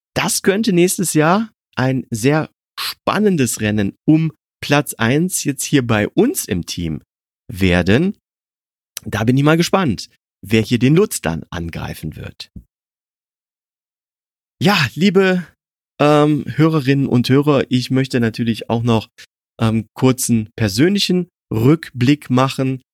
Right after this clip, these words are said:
Und ja, Real Talk hier, zweitausendeinundzwanzig war für mich, ähm, so, ja,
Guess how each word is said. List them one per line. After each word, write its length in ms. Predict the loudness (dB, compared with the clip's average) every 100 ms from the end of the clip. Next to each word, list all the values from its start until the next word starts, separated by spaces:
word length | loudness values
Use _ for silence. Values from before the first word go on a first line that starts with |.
| _ _ _ -2
Und 840 | 2 2 2 2 0 -2 -10 -10 _ _ _
ja, 240 | -2 -2 -2
Real 360 | 0 2 4 2
Talk 320 | 2 2 2
hier, 360 | 2 2 2 -2 _ _ _
zweitausendeinundzwanzig 1800 | -6 -2 -2 -2 -4 -4 -8 -8 -6 -4 -4 -6 -6 -6 -6 -6 -8 -6
war 120 | -4 -2
für 160 | 2
mich, 360 | 2 2 0 -10 _ _ _ _ -4
ähm, 440 | 0 2 2 0
so, 400 | 0 0 2 2 -2 _ _ _ _ _ _ _ _ -14
ja, 360 | -10 -6 -6 -6